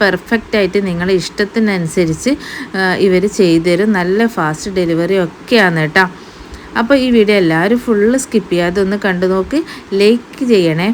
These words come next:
പിന്നെ നിങ്ങൾക്ക് ഇഷ്ടമായെങ്കിൽ നിങ്ങളുടെ ഫ്രണ്ട്സിനൊക്കെ ഒന്ന് ഷെയർ ചെയ്ത് കൊടുക്കണേ. അവരും വാങ്ങട്ടെ, അവരും വാങ്ങിച്ചിടട്ടെ അടിപൊളി ഡ്രസ്സ്.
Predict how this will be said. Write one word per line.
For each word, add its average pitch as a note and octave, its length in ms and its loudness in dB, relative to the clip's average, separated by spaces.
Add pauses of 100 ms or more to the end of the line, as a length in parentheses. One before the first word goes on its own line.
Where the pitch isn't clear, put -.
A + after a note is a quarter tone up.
(160)
പിന്നെ F#3+ 420 -2
നിങ്ങൾക്ക് C4 420 0
ഇഷ്ടമായെങ്കിൽ F3+ 680 -2
നിങ്ങളുടെ F3+ 300 -4
ഫ്രണ്ട്സിനൊക്കെ F#3 640 -4
ഒന്ന് G#3+ 160 0
ഷെയർ F#3+ 300 0
ചെയ്ത് E3+ 180 0
കൊടുക്കണേ. E3 400 0 (320)
അവരും E3+ 340 0
വാങ്ങട്ടെ, D4+ 420 0
അവരും E3+ 480 0
വാങ്ങിച്ചിടട്ടെ A3 680 0
അടിപൊളി G3 580 2
ഡ്രസ്സ്. F#3+ 500 0